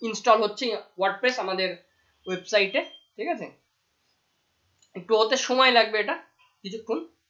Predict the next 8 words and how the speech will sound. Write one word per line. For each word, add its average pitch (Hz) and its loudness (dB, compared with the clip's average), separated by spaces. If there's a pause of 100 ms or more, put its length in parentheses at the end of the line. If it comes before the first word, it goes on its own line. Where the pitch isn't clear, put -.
(1080)
আচ্ছা, 160 -10
এখানে 208 -2
দেখাচ্ছে, 208 -2 (600)
"Failed 165 -10 (100)
username 160 -10
is 156 -16 (120)
required 170 -8 (320)
and 151 -20